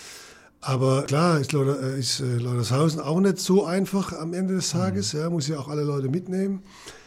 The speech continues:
Speaker 1: Aber wenn man den mo-, demokratischen Prozess sieht, und man fragt ja nicht den ganzen Verein, man fragt ja erstmal nur die Handballabteilung, dann hoffe ich, dass die Handballabteilung, äh, sich wie in der Demokratie über fünfzig Prozent dafür ausspricht. Und dann muss es der Vorstand noch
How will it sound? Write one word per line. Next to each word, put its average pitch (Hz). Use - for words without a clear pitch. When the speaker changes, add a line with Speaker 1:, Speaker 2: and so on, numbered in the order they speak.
Speaker 1:
Aber 135
wenn 151
man 151
den 151
mo-, 151
demokratischen 151
Prozess 147
sieht, 202
und 165
man 147
fragt 160
ja 160
nicht 151
den 147
ganzen 143
Verein, 143
man 170
fragt 160
ja 151
erstmal 151
nur 151
die 143
Handballabteilung, 151
dann 113
hoffe 151
ich, -
dass -
die 135
Handballabteilung, 131
äh, 127
sich 123
wie 131
in 123
der 123
Demokratie 120
über 135
fünfzig 127
Prozent 123
dafür 131
ausspricht. 156
Und 139
dann 127
muss 139
es -
der 127
Vorstand 143
noch 135